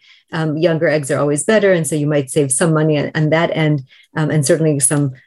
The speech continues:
um, you know, effort and, and heartache for,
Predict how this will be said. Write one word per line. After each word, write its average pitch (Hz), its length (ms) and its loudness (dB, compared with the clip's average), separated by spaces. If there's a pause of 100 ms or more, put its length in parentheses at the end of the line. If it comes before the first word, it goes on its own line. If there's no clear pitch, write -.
(160)
um, 143 320 -2
you 156 60 -2
know, - 320 -6
effort 156 300 0
and, 143 200 0
and 143 120 0
heartache 151 380 2
for, 135 420 -4